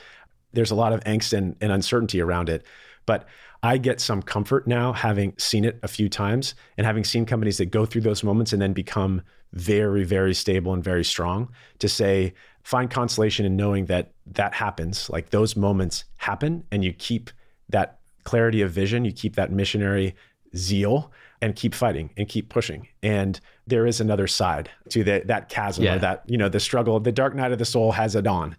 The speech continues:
Speaker 1: and to keep pressing through and know that, particularly, I think that the missionary founders, sustainability related founders who, who are pouring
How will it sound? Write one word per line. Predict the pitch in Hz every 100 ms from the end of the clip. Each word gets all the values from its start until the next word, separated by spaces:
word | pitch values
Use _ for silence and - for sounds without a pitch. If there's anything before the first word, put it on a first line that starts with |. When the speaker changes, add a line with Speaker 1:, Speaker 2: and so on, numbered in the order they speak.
| -
Speaker 1:
and | 110 104 101 -
to | -
keep | 110 131
pressing | - 113 -
through | 107 107 104
and | - 104
know | 104 110 107
that, | 98 95 - - - - _ -
particularly, | 127 196 202 160 120
I |
think | 104 107 98
that | 107 95
the |
missionary | 107 123 - 123
founders, | 113 107 101 101
sustainability | - 107 120 117 113 110
related | 98 98 95 92
founders | 95 92 92
who, | 110 107
who | - 113
are | 107
pouring | - 160 143 127